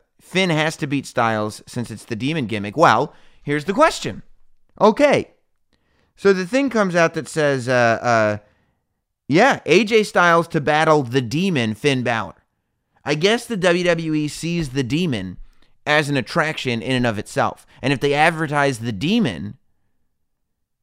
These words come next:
they're not gonna deliver Finn Balor. So I would imagine this is the demon Finn Balor, face paint Finn Balor, facing A J Styles. The question remains, will the paint be orange,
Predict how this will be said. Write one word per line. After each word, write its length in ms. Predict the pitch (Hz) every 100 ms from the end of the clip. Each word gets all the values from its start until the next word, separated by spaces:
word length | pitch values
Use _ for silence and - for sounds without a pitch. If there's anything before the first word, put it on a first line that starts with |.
| _ -
they're 160 | 156
not 260 | 147 156 156
gonna 200 | 156 147
deliver 420 | 117 135 143 131
Finn 260 | 127 127 120
Balor. 380 | 104 82 - - _ _ _ _ _
So 160 | 156 156
I 100 | 180
would 140 | 185
imagine 580 | 170 180 226 170 139 143
this 180 | 170 180
is 120 | 135
the 100 | 135
demon 400 | 165 294 233 104
Finn 220 | 135 117
Balor, 300 | 107 101 110
face 280 | - 226 233
paint 320 | - 151 120
Finn 240 | - 120
Balor, 400 | 110 98 101 104 - _ _ _
facing 360 | - 160 151 139
A 100 | 131
J 160 | 120 110
Styles. 400 | 117 104 - - -
The 100 | 208
question 420 | - 294 - 226
remains, 580 | 196 240 277 110 - - - _ _ _ _ _ _ -
will 360 | 185 247 220
the 180 | 226 190
paint 340 | 196 190 190 -
be 100 | 180
orange, 600 | 202 247 113 104 -